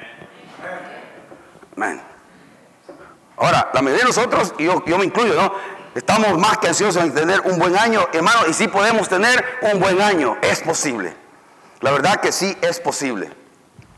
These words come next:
No, no podemos, ah, pero tenemos que, y requiere algunos cambios, va a requerir algunas cosas diferentes que hagamos,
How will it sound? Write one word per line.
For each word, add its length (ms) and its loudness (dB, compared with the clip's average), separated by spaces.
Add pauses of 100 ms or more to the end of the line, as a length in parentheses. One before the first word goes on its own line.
(400)
No, 340 2
no 160 0
podemos, 440 2 (300)
ah, 240 2
pero 160 0
tenemos 400 2
que, 240 0
y 120 0
requiere 420 2
algunos 320 0
cambios, 440 2
va 100 4
a 20 2
requerir 480 2
algunas 260 2
cosas 320 0
diferentes 460 0
que 80 -2
hagamos, 340 2